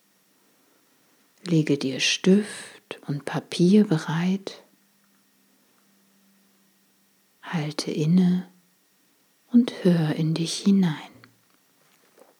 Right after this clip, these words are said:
Fünf Denkanstöße, das eigene Glück neu zu entdecken.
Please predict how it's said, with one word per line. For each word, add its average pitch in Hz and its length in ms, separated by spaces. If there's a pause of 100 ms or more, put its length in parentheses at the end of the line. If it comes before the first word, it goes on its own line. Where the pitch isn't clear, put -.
(3500)
Fünf 226 580
Denkanstöße, 185 1200
das 160 260
eigene 170 580
Glück - 640
neu 160 420
zu - 220
entdecken. 160 680